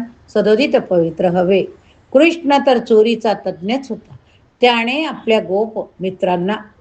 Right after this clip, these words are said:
गठ्ठ्यातील कपडे घेण्यास सांगितले. मुलांना भीती वाटत होती म्हणून कृष्णाने स्वतःच कपडे काढून दिले. ज्याला जो कपडा दिला तो त्याच्या मापाचा निघाला. गोप बालक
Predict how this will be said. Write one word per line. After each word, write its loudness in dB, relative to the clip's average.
गठ्ठ्यातील 0
कपडे -2
घेण्यास -6
सांगितले. -10
मुलांना 2
भीती 0
वाटत 2
होती -2
म्हणून -2
कृष्णाने -2
स्वतःच 2
कपडे -4
काढून -4
दिले. -6
ज्याला 4
जो 0
कपडा 0
दिला -4
तो -6
त्याच्या -6
मापाचा -6
निघाला. -8
गोप 0
बालक 2